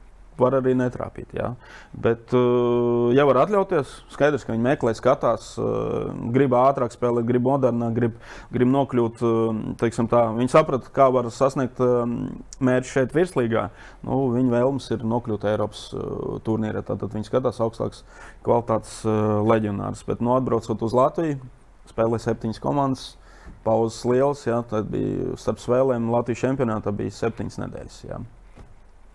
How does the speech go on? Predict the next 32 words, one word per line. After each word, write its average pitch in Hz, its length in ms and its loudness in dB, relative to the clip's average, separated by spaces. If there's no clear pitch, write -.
Nu, 110 160 -4
pa 110 160 0
lielam, 117 380 2
ā, 113 40 0
dažs 117 460 4
labs 139 200 4
spēlētājs 151 640 6
tikai 135 240 2
pēc 123 240 0
Eirokausiem 147 720 4
debitēja, 127 720 4
debitēja 117 380 2
virslīgā. - 480 -6
Nu, 147 140 2
tā 117 160 4
ir, 113 80 -6
tā 123 140 4
ir 139 80 4
realitāte, 107 500 0
jā. 110 140 0
Nu, 156 220 2
nav 139 220 6
tik 180 100 0
viegli, 202 320 4
saņem 135 460 2
vēl, 120 100 2
ā, 113 320 -10
pieklājīgu 123 560 4
summu 165 400 2
šeit, 160 320 4
nu, 131 160 -2
un 143 80 -2